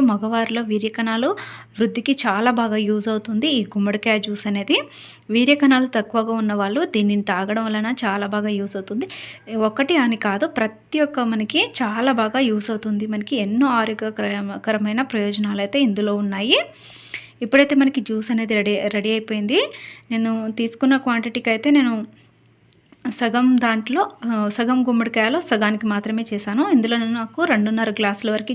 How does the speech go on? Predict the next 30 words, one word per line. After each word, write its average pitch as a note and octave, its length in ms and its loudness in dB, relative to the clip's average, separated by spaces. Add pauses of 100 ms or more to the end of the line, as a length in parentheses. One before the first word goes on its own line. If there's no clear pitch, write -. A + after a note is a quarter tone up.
జ్యూస్ G#3+ 260 -4
అనేది G#3 240 -4
వచ్చింది. G#3+ 400 -2 (880)
మిగిలిన C4+ 360 6 (120)
కొంచెం C4 340 4
ముక్కని A#3 340 2 (260)
ఇంకో A3+ 260 2
రోజుకి A#3+ 340 0
వాడుకుందాం A3 520 2
అనేసి G#3 300 -2
పక్కన A3 320 -2
పెట్టేశాను. G#3 460 -4 (100)
ఇక్కడైతే B3 380 -2 (140)
రెండున్నర A3+ 460 0
గ్లాసుల G#3+ 360 -2
వరకు G#3+ 280 -4
జ్యూస్ G#3+ 240 -4
వచ్చింది. A3+ 300 -4 (120)
చిన్నపిల్లలు C4+ 520 2
కొంచెం B3 320 2
చప్పగా A3 420 -4
ఉంటే A#3+ 120 0 (100)
తాగలేరు G#3+ 460 -2
కాబట్టి G#3 260 -4 (500)
కొద్దిగా C#4+ 360 4
తేనె B3 260 4
వేసి A#3 220 -2
ఇస్తే - 240 -2
వాళ్ళు A3 220 4 (180)
ఈజీగా G#3+ 280 0